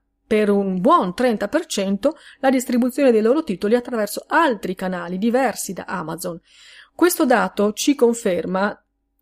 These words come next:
che Amazon è il regno dell'autopubblicazione, mentre le case editrici sembrano quasi volersi ritrarre da questa piazza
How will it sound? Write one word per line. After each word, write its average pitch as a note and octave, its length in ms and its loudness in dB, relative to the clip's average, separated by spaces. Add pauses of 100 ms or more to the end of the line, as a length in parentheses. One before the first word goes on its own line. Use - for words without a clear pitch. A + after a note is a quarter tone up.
(160)
che C4 320 2
Amazon D4 640 0
è A#3+ 380 0
il B3 300 4
regno C#4 460 4
dell'autopubblicazione, G#3+ 1160 -2
mentre G3 640 0
le G3 200 -4
case B3+ 380 0
editrici C4+ 680 -4 (440)
sembrano D4 500 4
quasi B3+ 420 4
volersi A#3+ 540 2
ritrarre A3 800 0
da G3 160 -6
questa - 300 -6
piazza A3 680 0